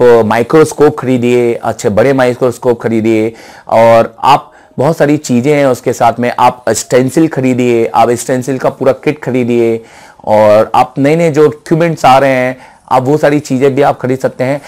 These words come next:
ऐसा देखा जाए तो बहुत सारी चीज़ें हैं मार्केट में खरीदने के लिए, आप किन किन को खरीदने जाएंगे? मैं ये समझता हूँ कि अगर आप एक किसी बिजनेस में उतरे हैं, तो बिजनेस में हमेशा जो चीज़ें खरीदी जाती हैं, वो बिजनेस के पैसों से ही खरीदी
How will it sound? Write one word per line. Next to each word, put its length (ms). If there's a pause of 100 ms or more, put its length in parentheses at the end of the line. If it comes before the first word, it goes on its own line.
(140)
ऐसा 220
देखा 260
जाए 120
तो 100
बहुत 260
सारी 180
चीज़ें 340
हैं 100
मार्केट 380
में 120
खरीदने 340
के 80
लिए, 100
आप 260
किन 160
किन 160
को 120
खरीदने 320
जाएंगे? 360 (420)
मैं 160
ये 160
समझता 360
हूँ 160
कि 80
अगर 200
आप 220 (120)
एक 120
किसी 220
बिजनेस 440
में 80
उतरे 200
हैं, 180
तो 100
बिजनेस 440
में 100
हमेशा 460 (300)
जो 100
चीज़ें 360
खरीदी 360
जाती 240
हैं, 80
वो 120
बिजनेस 340
के 120
पैसों 360
से 120
ही 100
खरीदी 440